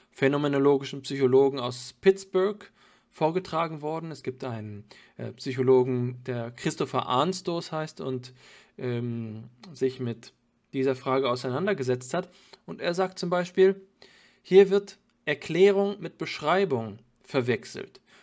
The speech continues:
Die Versuchspersonen wurden nicht dazu aufgefordert, ihr Verhalten zu erklären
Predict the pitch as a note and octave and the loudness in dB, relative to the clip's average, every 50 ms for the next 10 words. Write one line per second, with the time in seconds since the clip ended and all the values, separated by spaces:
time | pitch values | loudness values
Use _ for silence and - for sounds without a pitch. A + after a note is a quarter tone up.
0 | _ - - D3 - - C3+ B2+ B2+ F#3 G#3+ G3 - - F#3 D#3+ D3 D#3 D#3 D3 | _ -10 -10 -8 -2 0 0 0 0 -2 -4 -4 -4 -2 -2 -2 -2 -2 -4 -4
1 | D3+ D3+ D#3 D#3 - - - - _ C3+ C#3 D#3 E3 E3 D#3+ D3 D3+ C#3+ - - | -4 -4 -6 -8 -14 -18 -20 -20 _ -4 -2 -2 -2 -2 -2 -6 -6 -6 -4 -4
2 | C3+ B2+ - - - D#3+ G3 G3+ G3+ - C#3+ B2 - D3 C#3 C#3+ C#3 D3 D#3 - | -4 -4 -4 -4 0 0 0 0 0 -4 -6 -4 0 0 0 2 2 0 -2 -4
3 | - - _ _ _ _ - - _ _ _ - D3+ C#3+ - - B2+ C3 D3 C#3 | -8 -18 _ _ _ _ -20 -20 _ _ _ -4 -4 -4 -2 -4 -2 0 2 0
4 | C#3 - D3+ C3 - - - C3+ C3 - - - C3+ F#3+ A3+ A3 E3 C#3+ C#3+ E3+ | 0 0 -6 -10 -8 -6 -6 -6 -8 -6 -4 0 2 2 2 2 0 -2 -4 -4
5 | G3 | -8